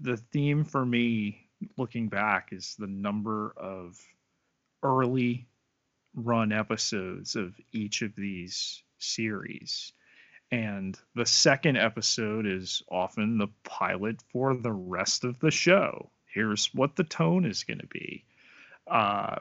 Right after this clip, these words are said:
but episode, uh, two, um, of this first season here, Envoys, it, it doesn't quite as successfully get at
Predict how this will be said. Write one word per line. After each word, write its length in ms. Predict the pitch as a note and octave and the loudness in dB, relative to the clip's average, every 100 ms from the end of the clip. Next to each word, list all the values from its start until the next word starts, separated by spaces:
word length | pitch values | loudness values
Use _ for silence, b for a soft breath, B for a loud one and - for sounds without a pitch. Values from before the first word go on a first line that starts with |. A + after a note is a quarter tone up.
| C3+ | -2
but 220 | B2 G#2+ | 0 4
episode, 720 | G#2+ C3 - C3+ C3 C3 C3 B B _ | 2 2 0 4 6 4 2 B B _
uh, 540 | - A#2 A2 G#2+ G#2 G#2 - | 0 2 2 0 0 -4 -8
two, 400 | - C3 G#2+ B2+ _ _ - | 0 2 2 -2 _ _ -4
um, 560 | D#3+ F#2+ F#2+ G2+ G2+ - - | -2 0 -4 -6 -10 -12 -8
of 180 | E3 G#2 | -4 -4
this 220 | G#2+ - | -2 -4
first 320 | - A2 - | -2 -4 -2
season 340 | - A2+ A2 G#2 | -2 -2 -2 -6
here, 300 | A2 G2 - | -4 -4 -4
Envoys, 960 | A2 A#2 A#2+ G#2+ F#2 F#2+ F#2 F2+ - - - _ _ _ | 0 2 2 0 -4 -4 -6 -6 -6 -8 -14 _ _ _
it, 140 | A2+ - - | -8 -8 -14
it 140 | - B2 - _ - | -10 -10 -12 _ 4
doesn't 480 | D3+ E3 F3+ E3 - _ - _ | 6 6 6 4 -2 _ -20 _
quite 600 | - - _ C3+ C3+ B2+ - _ _ _ _ | -20 -20 _ 2 2 0 -6 _ _ _ _
as 100 | B2 | 2
successfully 1200 | - A2+ - - - A#2 - - A2 G#2+ G2 G2 - _ _ _ _ - | 2 2 2 2 4 4 2 -2 -4 -2 -4 -6 -10 _ _ _ _ 2
get 240 | A#2 A2 _ - | 2 2 _ -2
at 300 | G#2 F#2+ | -2 -2